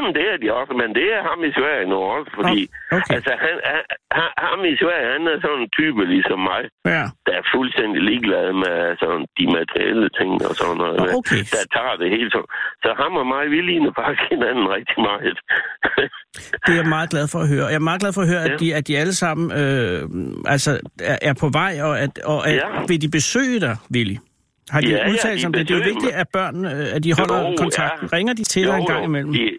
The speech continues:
Speaker 1: ja, det gør de.
Speaker 2: Nå, det er jeg
Speaker 1: Ja.
Speaker 2: glad for.
Speaker 1: Men det er ikke, fordi de besøger mig så tit igen,
Speaker 2: Ej,
Speaker 1: men
Speaker 2: nu er
Speaker 1: de
Speaker 2: du,
Speaker 1: har
Speaker 2: du har
Speaker 1: da
Speaker 2: boet der to dage, så de kan ikke nå det
Speaker 1: Ja,
Speaker 2: endnu.
Speaker 1: nem.
Speaker 2: Men,
Speaker 1: <laughs> Nej, nej. Jeg har også to børnebørn. Ham lægen der, han har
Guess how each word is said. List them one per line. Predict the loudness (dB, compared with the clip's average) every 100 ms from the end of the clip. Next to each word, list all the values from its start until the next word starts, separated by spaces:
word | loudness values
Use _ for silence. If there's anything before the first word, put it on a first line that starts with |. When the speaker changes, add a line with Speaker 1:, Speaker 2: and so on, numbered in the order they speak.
| 0
Speaker 1:
ja, | 0 0
det | 0 0
gør | 0 0
de. | -4 -6 -2
Speaker 2:
Nå, |
det | 0
er | 2
jeg | 0
Speaker 1:
Ja. |
Speaker 2:
glad | -4 -6
for. | -10 -12 -4 -2
Speaker 1:
Men | 0
det | 0
er | -2
ikke, | -2 0
fordi | 0 0
de |
besøger | 0 0 2 2 2
mig | 0 0 0
så | -2 -2
tit | -2 0 2
igen, | 2 2
Speaker 2:
Ej, | 0
Speaker 1:
men | 2
Speaker 2:
nu |
er | 2
Speaker 1:
de |
Speaker 2:
du, | 2
Speaker 1:
har | 0 -2
Speaker 2:
du | -2
har | -2
Speaker 1:
da | -4 -2
Speaker 2:
boet | 0 0
der | 0 -2
to | -2 -4 -2
dage, | -2 -2
så | 0
de | 2
kan | 4
ikke | 4
nå | 2
det | 2
Speaker 1:
Ja, | 2 0
Speaker 2:
endnu. | 0
Speaker 1:
nem. | -2 -4 -6 0
Speaker 2:
Men, | 0
Speaker 1:
<laughs> | 0
Nej, | 0 -2
nej. | -2 -2 -6 -10 -6 -2
Jeg | -2
har | 0 -2
også | -2 -2
to | 0 2
børnebørn. | 0 0 0 0 0 0
Ham | 0
lægen | 2 2 2 2
der, | 2 0
han | 0
har | 0